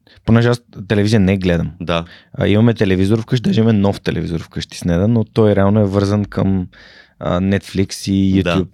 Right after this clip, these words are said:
Speaker 1: И с Неда гледаме нещата, които искаме да гледаме, и гледаме Формула едно, като тече
Speaker 2: Да.
Speaker 1: сезона. А, та, нали, докато си правих проучването, аз преди не знаех, че ти си бил в, а, България търси талант. Разкажи ми за... Понеже там, нали, татко ти също е присъства в, в,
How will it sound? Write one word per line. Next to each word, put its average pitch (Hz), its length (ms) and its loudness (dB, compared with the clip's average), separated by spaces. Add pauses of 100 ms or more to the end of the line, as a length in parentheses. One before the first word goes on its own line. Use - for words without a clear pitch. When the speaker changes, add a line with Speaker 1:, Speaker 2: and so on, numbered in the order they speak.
(200)
Speaker 1:
И 98 140 -2
с - 100 -8
Неда 95 200 0
гледаме 98 380 0
нещата, 92 340 -4
които 101 220 -6
искаме 92 260 -4
да 85 80 -2
гледаме, 95 280 0
и 98 40 -2
гледаме 92 300 0
Формула 90 420 -2
едно, 82 200 -4
като - 300 -12 (180)
тече - 220 -4
Speaker 2:
Да. 87 160 2
Speaker 1:
сезона. 87 280 0 (520)
А, 85 460 -2 (240)
та, 87 380 0 (840)
нали, 98 140 0
докато 104 280 -4
си - 120 -6 (360)
правих 98 320 -2
проучването, 101 600 0
аз 98 160 -4
преди 98 240 0
не 107 80 2
знаех, 98 380 0
че - 140 -8
ти 101 100 -10
си 98 120 -6
бил 98 300 2
в, - 200 -10
а, 92 200 -2
България 90 380 0
търси 87 280 -6
талант. 85 400 -2 (400)
Разкажи 92 320 -4
ми 107 100 4
за... 135 520 2 (240)
Понеже 110 260 2
там, 110 420 2
нали, 110 280 4
татко 107 300 -4
ти 113 100 -4
също 110 320 -4
е 110 180 4
присъства 101 480 -2
в, 90 320 -4
в, - 160 -18